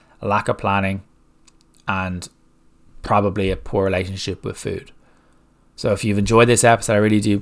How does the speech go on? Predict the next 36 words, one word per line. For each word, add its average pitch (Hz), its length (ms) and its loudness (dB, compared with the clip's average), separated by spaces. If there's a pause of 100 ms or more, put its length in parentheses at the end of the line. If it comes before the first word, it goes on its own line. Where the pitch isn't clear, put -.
hope 104 220 -2
you 95 80 -4
have. 107 340 2
If 113 160 -8
you've 107 120 -4
enjoyed 107 300 -2
it, 110 100 -4
please 104 200 -4
do 98 200 -4
tag 101 320 -2
me. 110 220 -2
If 98 140 -8
you 92 80 -6
wanna 101 220 0
work 98 220 0
with 104 80 0
me 104 120 0
and 101 100 -2
talk 101 200 -2
about 104 160 -4
perimenopause 101 760 -2 (420)
and 107 200 -4
working 104 340 2
with 98 140 2
me 101 220 0
in 104 240 -4
your 95 100 -2
forties 101 580 -2 (960)
and 101 120 -6
how 107 160 0
to 104 120 -6
create 107 340 -2
this 104 140 -2
strategy 95 380 0
for 92 180 -4
yourself, 90 480 -4